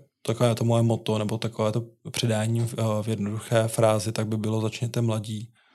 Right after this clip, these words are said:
skončete bohatí.“ Tak, aby se to asi dalo popsat. A, eh, ještě co říká můj oblíbený Warren Buffett, tak ten říká, že je zásadní mít, eh, něco, čemu se říká o investování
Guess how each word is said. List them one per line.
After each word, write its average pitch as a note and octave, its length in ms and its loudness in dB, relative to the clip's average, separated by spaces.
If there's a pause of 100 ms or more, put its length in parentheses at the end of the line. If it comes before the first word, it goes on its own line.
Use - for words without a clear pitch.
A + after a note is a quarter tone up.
(140)
skončete A2+ 440 -2
bohatí.“ G#2+ 560 -4 (640)
Tak, A2+ 140 -2
aby A#2 180 -2
se A#2 120 -2
to A#2 140 -4
asi A#2 180 -4
dalo A#2 140 4
popsat. G#2+ 500 -4 (960)
A, G#2+ 380 2 (220)
eh, A2 520 -6 (1300)
ještě - 240 -2
co - 140 -2
říká A#2 340 4
můj A#2 160 2
oblíbený A#2 380 2
Warren A#2 260 2
Buffett, A2+ 420 0
tak - 320 -6
ten A2+ 180 -2
říká, A2+ 420 0
že G#2+ 100 -2
je A#2 80 4
zásadní A2+ 560 0
mít, A#2 300 0
eh, A2+ 240 -4
něco, A2+ 260 -2
čemu A#2 280 -2
se A#2 120 -4
říká A#2+ 240 0
o A#2 140 0
investování A#2 680 0